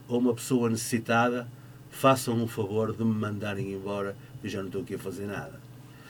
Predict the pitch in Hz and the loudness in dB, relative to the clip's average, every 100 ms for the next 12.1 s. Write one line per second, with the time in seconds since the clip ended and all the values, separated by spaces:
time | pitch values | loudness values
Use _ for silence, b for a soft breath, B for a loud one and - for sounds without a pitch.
0 | B - 113 - 123 113 - 123 113 113 | B -6 -6 4 4 4 4 4 4 2
1 | 110 107 107 104 107 - 147 131 104 95 | 0 -4 -6 -6 -6 4 8 8 6 2
2 | 85 80 76 - - B B B - 120 | -2 -6 -8 -14 -18 B B B -2 4
3 | 131 135 143 135 135 135 135 131 120 113 | 6 6 4 2 4 4 6 6 4 4
4 | 110 104 104 - - - B B 131 147 | 0 -2 -8 -12 -14 -14 B B 2 4
5 | 131 135 - - 180 - B B B - | 4 0 -6 0 0 0 B B B -4
6 | 139 185 - - 180 180 - - 131 - | 4 6 4 2 4 4 4 6 6 4
7 | - 113 113 117 117 110 - 95 - 98 | -2 2 4 4 2 -4 -2 -4 -2 -2
8 | 95 90 87 80 80 71 - - - - | -2 -4 -6 -8 -10 -12 -12 -14 -16 -18
9 | B B B B B - - - 147 - | B B B B B -18 -2 4 4 6
10 | 147 - 123 113 117 117 104 - 85 95 | 2 4 6 8 6 4 -2 -4 -4 -2
11 | 110 98 110 - 104 113 135 135 117 117 | -2 -2 -4 -4 -4 0 2 6 6 4
12 | 85 | 0